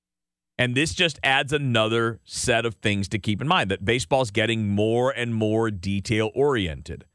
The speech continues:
So, for example, if you've got hitters at the plate or the key hitter in the inning that you need to get out,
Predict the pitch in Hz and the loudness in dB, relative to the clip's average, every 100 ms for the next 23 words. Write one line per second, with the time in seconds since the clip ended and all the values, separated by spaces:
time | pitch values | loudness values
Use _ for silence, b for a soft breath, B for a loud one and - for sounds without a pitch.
0 | _ _ _ _ _ _ _ _ _ _ | _ _ _ _ _ _ _ _ _ _
1 | _ - 202 160 104 127 110 87 82 143 | _ -2 2 2 0 -2 0 -4 0 -2
2 | 165 _ - 110 110 123 110 127 117 95 | -2 _ -2 0 2 -2 2 0 0 0
3 | 120 123 110 110 - - 151 143 139 - | 0 0 0 -2 -2 0 2 0 -4 -20
4 | _ _ _ - 135 123 98 113 - - | _ _ _ -2 0 0 -2 -4 -4 -2
5 | 190 175 151 110 104 123 - 117 113 113 | -2 0 0 2 0 0 -2 0 0 0
6 | 117 117 110 - 107 107 117 104 95 104 | 0 0 -2 0 0 2 2 2 2 2
7 | 147 110 | 2 0